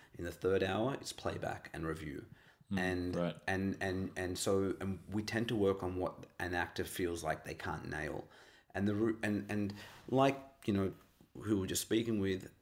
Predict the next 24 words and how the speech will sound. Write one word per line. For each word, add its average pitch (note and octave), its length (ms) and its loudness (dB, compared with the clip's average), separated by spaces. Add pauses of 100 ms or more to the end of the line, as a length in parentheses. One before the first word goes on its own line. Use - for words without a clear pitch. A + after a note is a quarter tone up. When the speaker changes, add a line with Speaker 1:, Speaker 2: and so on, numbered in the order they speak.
Speaker 1:
and F#2+ 220 0
a F2 60 -4
f-, - 160 -14 (340)
and F#2 100 -2
a F#2 40 -2
few G2 200 2
other F#2 140 4
people, F2+ 500 2 (540)
it - 140 -2
just D#3 180 0
means D#3+ 300 2
when G#2+ 460 4 (560)
that F#2 200 0
real G#2+ 400 8
audition F#2 380 0
comes F2 340 -4
up, D#3 320 -4 (460)
you're G2+ 180 0
already F2+ 360 2
warm, F2 420 -2 (120)
you're F2 140 -4
already F2+ 340 2
ready, E2+ 340 0
and - 120 -6